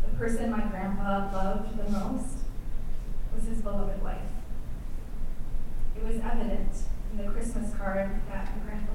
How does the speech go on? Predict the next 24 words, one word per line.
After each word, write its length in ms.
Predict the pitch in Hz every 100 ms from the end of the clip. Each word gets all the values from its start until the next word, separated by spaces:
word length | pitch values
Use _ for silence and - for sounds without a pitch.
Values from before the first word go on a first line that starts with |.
| 208
wrote 240 | 202 208
my 280 | 208 208 214
family 240 | 226 233
that 220 | 233 - -
year, 280 | - - - - - -
but 160 | -
was 100 | 208
never 220 | 190 190 185
able 320 | 185 - -
to 60 |
send. 360 | - - - - - - - - - - - - - - - - - - - - - - - - - - - - - - -
He 100 | -
printed 420 | 233 233 233 226
this 200 | 254 -
photo 380 | 226 214 196 196
card 240 | - 180 - 233 - - - - - - - - - -
of 180 | 226 226
himself 680 | 247 220 220 208 214 214 208
and 420 | 208 202 202 208 - -
his 120 | 269 -
wife, 340 | - - - - - - - - - - - - - - - - - -
and 100 | -
he 120 | 226
wrote 440 | 277 - - -